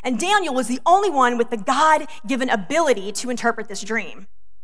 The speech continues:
And because of this, the king then rewards Daniel with a high position in the king's court. And upon Daniel's request, he gets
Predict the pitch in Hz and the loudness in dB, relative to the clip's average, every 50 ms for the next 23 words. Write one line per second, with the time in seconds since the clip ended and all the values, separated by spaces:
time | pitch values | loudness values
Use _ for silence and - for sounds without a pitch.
0 | - - - - - - - - - - - - - - - - - - - - | -12 -12 -12 -12 -12 -12 -12 -12 -12 -12 -12 -12 -12 -12 -10 -10 -10 -10 -10 -8
1 | - 226 233 226 - - 466 453 339 302 208 196 196 196 202 226 262 - - - | -6 -6 -4 0 2 0 2 0 -2 -4 -4 -4 -2 -2 -2 -4 -4 -6 -8 -10
2 | 240 - - - 262 254 254 254 254 226 233 226 220 214 220 220 220 220 190 208 | -10 -10 -8 -4 -2 -2 -2 -2 -2 -2 -2 -2 -2 -2 -4 -4 -6 -4 -2 0
3 | 220 240 277 247 208 - 208 202 190 190 190 208 214 190 170 - 151 - - - | 0 0 0 -2 -6 -8 -8 -8 -8 -8 -6 -6 -8 -8 -8 -10 -10 -8 -6 -4
4 | 226 233 226 220 190 220 208 202 - 220 214 220 233 269 302 - - - - - | -4 -4 -4 -6 -6 -4 -4 -4 -4 -4 -4 -4 -6 -6 -8 -10 -12 -12 -12 -12
5 | - - 220 220 214 - - 220 220 208 220 - - 208 190 185 - 233 262 - | -10 -8 -8 -8 -6 -6 -6 -6 -6 -6 -8 -8 -8 -6 -4 -4 -4 -4 -6 -8
6 | - - - - - 233 254 254 262 254 247 233 226 247 277 330 359 349 320 - | -10 -12 -12 -8 -4 -2 -2 2 2 2 2 2 0 -2 -2 0 -2 -2 -4 -4
7 | 269 - - 226 214 220 247 - - - - - - - - - - - - - | -6 0 4 6 6 6 6 4 -2 -6 -8 -8 -10 -10 -12 -12 -12 -12 -12 -12
8 | - - - - - - - 262 254 233 277 262 240 233 240 | -12 -12 -12 -12 -12 -8 -6 -4 -2 2 6 6 6 6 4